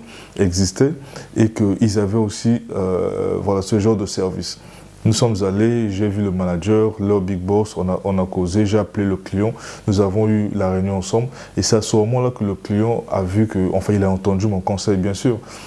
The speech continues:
et je lui ai conseillé qu'il n'y avait pas de problème. Le fait qu'il a déjà un contrat avec nous, ça fait de lui déjà, euh, un client protégé parce que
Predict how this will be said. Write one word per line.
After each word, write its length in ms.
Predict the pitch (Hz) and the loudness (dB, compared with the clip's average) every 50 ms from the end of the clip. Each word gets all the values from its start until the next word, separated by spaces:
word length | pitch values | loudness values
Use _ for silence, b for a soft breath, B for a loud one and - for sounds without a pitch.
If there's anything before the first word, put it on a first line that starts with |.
| B B - | B B 0
et 80 | 98 | 2
je 100 | 90 98 | 4 4
lui 140 | 104 110 117 | 4 4 4
ai 20 | 110 | 2
conseillé 380 | - 104 95 - - 110 107 | 0 -6 -8 -4 -4 -4 -4
qu'il 160 | - - 101 | -4 -2 0
n'y 40 | 101 | 0
avait 80 | 101 98 | 0 2
pas 120 | - 107 | 0 -2
de 60 | - | -2
problème. 420 | - - - 92 85 104 113 123 135 B B B B B B - | -2 -6 -6 -4 0 0 0 -2 -2 B B B B B B 0
Le 60 | 107 | 2
fait 180 | - 123 113 | 4 4 2
qu'il 140 | 104 - 104 | 2 0 0
a 40 | 101 | 0
déjà 220 | 95 101 95 110 | 2 2 2 2
un 60 | 110 107 | 0 0
contrat 380 | - - 104 92 - - 107 | -2 -4 -6 -6 -4 -2 -2
avec 300 | 101 92 104 95 - - | 0 0 0 -2 -2 -2
nous, 220 | 110 107 104 95 92 - - | -2 -2 -2 -4 -6 -10 -14
ça 200 | - - 98 92 | -6 -4 -4 -2
fait 180 | - - 107 | 0 0 2
de 100 | 98 104 | 2 4
lui 200 | 98 98 101 101 | 4 4 4 4
déjà, 560 | 92 95 92 85 95 98 95 92 90 85 - - - - - - | 2 2 0 0 2 2 2 2 0 -2 -4 -8 -16 -20 -8 -4
euh, 240 | 95 90 92 90 85 - | -2 0 2 0 2 0
un 100 | 104 104 | 0 -2
client 280 | - - 107 101 101 | 0 0 0 0 0
protégé 560 | 98 - - 104 90 - 92 90 87 117 131 135 B B B B B B | 0 -2 -2 -2 0 0 0 0 2 2 0 0 B B B B B B
parce 180 | 95 95 - | -4 -2 0
que 240 | - - 117 123 - | 2 2 2 2 2